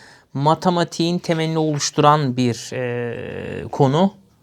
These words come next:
Dolayısıyla öğrencilerin en çok takıldığı yer burası oluyor. Neden? Çünkü artık sayılardan kopuyor. Olay x'li, y'li ifadelere geliyor.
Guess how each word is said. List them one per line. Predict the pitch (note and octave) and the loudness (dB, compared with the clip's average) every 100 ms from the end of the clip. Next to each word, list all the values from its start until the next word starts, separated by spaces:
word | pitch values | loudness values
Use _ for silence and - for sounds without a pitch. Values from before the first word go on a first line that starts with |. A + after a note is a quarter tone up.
| _ _ _ - - - | _ _ _ -20 -20 2
Dolayısıyla | D3 D3+ D#3 - F3 E3 D#3 A2+ | 4 4 4 2 6 8 8 4
öğrencilerin | D3 D3+ D#3 D#3+ D#3 D#3+ E3 | 2 2 4 0 -4 -4 -4
en | F3 E3+ | -4 -2
çok | E3 - | -4 -4
takıldığı | D#3 C#3+ D#3+ D3+ E3+ F3 D3 | -6 -2 -2 6 8 8 6
yer | D#3+ E3 D#3+ | 4 4 4
burası | D#3+ D3 - | 2 2 0
oluyor. | B2 B2 | -2 -2
Neden? | D3 E3+ G3+ G3+ - - _ | 0 2 2 -2 -16 -20 _
Çünkü | - E3 | -12 0
artık | E3+ E3+ - | 0 0 -8
sayılardan | - F3 F3 F3 E3+ E3+ E3+ G3 G3 _ _ _ _ - | -2 2 4 8 8 8 6 4 -4 _ _ _ _ -2
kopuyor. | F3 E3+ G3 D3+ F3+ G#3 _ - _ - | -2 0 0 2 2 0 _ -20 _ -2
Olay | D3 E3 F3+ F#3+ | 2 2 0 -2
x'li, | E3+ - - E3 | -4 -4 -4 2
y'li | F3 E3 D#3+ E3 D#3+ F3 | 2 4 6 6 6 6
ifadelere | E3 E3+ E3 D#3 D#3 D#3 D#3+ | 4 4 6 6 6 4 4
geliyor. | D#3 C3 A2+ C#3+ F#3+ | 2 0 -2 0 -2